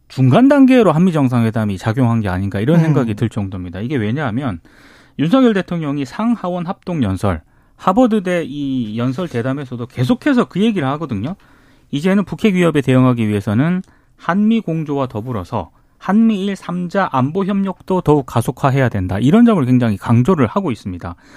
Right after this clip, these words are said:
Speaker 1: 근데 한미일 공조 확대 같은 경우에는 미국이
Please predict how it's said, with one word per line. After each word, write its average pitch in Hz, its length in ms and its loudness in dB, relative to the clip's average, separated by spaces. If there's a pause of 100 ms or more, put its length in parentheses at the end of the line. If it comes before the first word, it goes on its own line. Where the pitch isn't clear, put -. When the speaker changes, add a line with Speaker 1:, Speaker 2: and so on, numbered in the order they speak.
(200)
Speaker 1:
근데 - 140 -6
한미일 247 720 4
공조 220 420 0
확대 165 480 -4
같은 131 300 -2
경우에는 101 640 0 (520)
미국이 240 800 2